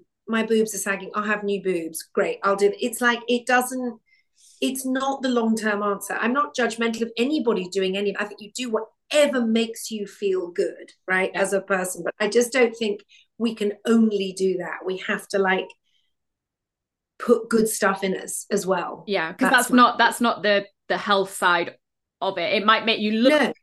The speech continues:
Speaker 2: better or, y-, you know, at, at a certain age, but it's not, it's not the, it's not feeding the body from the inside
Speaker 1: No,
Speaker 2: out.
Speaker 1: it's not the core of it. Like, you can't just do the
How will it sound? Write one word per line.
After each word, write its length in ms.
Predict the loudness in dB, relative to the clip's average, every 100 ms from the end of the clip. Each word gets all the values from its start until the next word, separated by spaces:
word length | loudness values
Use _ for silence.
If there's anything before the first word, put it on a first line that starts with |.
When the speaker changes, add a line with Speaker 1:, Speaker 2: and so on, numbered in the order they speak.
| _ _
Speaker 2:
better 480 | 0 0 0 0 2
or, 360 | 2 4 2 -2
y-, 220 | -12 -14 -6
you 100 | 0
know, 100 | 0 0
at, 140 | -2 -2 -2
at 60 | -2
a 80 | 0
certain 280 | 2 2
age, 180 | 2 2
but 100 | 2
it's 220 | 2 2
not, 420 | 4 6 4 2 -10 _ _
it's 240 | -2 -2 -2
not 300 | -4 -4 0
the, 360 | 2 2 -2 -2
it's 200 | -2 2
not 260 | 0 0 -8
feeding 460 | -4 -2 0 0
the 80 | 0
body 500 | -2 0 2 2 2 -4 _ _ _
from 140 | -4
the 140 | -2 0
inside 560 | -2 -2 -2 -2 -2
Speaker 1:
No, 100 | -2
Speaker 2:
out. 340 | 0 0 0 -8 -10
Speaker 1:
it's 200 | -10 -10
not 80 | -16 _ -14
the 120 | -14 _
core 240 | 2 2 0
of 100 | -6
it. 140 | -14 -10
Like, 180 | -8 -8
you 140 | -10
can't 360 | -4 0 0 0
just 320 | -4 -4 -6
do 240 | -4 -2 -2
the 180 | -4